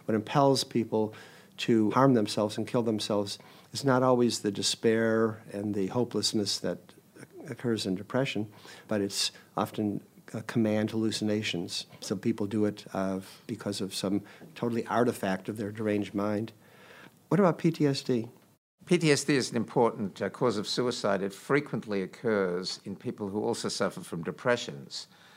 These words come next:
Speaker 2: So the two, um, are, are somewhat overlapping and, um, interlinked. Uh, when people go on a tour of duty, uh, in the military, um, about the same number get P T S D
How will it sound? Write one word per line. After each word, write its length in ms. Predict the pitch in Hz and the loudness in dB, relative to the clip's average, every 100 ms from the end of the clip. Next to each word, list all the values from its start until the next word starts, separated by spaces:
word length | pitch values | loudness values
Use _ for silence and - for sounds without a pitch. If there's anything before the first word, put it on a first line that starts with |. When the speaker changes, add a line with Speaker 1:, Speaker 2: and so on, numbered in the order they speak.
| - - | -20 -12
Speaker 2:
So 180 | - | -2
the 120 | 113 - | -2 -2
two, 560 | - 180 165 131 110 - | 0 4 6 6 4 4
um, 300 | 101 98 101 | 4 4 2
are, 160 | 104 107 - | -4 -4 0
are 120 | 98 | 0
somewhat 460 | 95 139 117 104 98 | 0 0 4 2 4
overlapping 760 | 117 104 101 98 101 - 85 85 | 2 4 4 4 4 0 -2 -2
and, 260 | 82 82 | -4 -2
um, 220 | 87 85 98 | -2 -2 -4
interlinked. 720 | 107 - 101 117 80 - - _ - - - _ - | -6 -4 0 0 -2 -6 -20 _ -20 -20 -20 _ -4
Uh, 100 | 95 | 0
when 160 | 98 98 | 0 2
people 240 | 156 113 | 0 2
go 400 | 95 107 107 101 | 4 6 6 2
on 160 | 87 92 | -2 -4
a 80 | |
tour 260 | 90 - 110 | -4 2 2
of 120 | 90 | 2
duty, 500 | 110 104 104 85 82 - - - _ - | 0 0 0 -2 -6 -10 -20 -20 _ -4
uh, 300 | 95 92 87 | -2 0 -2
in 120 | 92 | -4
the 60 | 92 | -2
military, 800 | 101 120 113 - 87 82 85 85 _ _ _ _ | 2 2 0 -2 -2 -2 -4 -8 _ _ _ _
um, 380 | 90 90 87 90 | -4 -2 -4 -6
about 280 | 107 127 113 | 2 2 2
the 40 | |
same 380 | - 156 135 113 | 2 4 4 4
number 320 | 110 110 92 | 4 4 2
get 300 | 87 92 - | 0 -2 -4
P 140 | - 107 | -4 -4
T 200 | - 92 | -2 -2
S 180 | 92 - | -2 -4
D 540 | 107 98 90 90 | -2 0 0 -4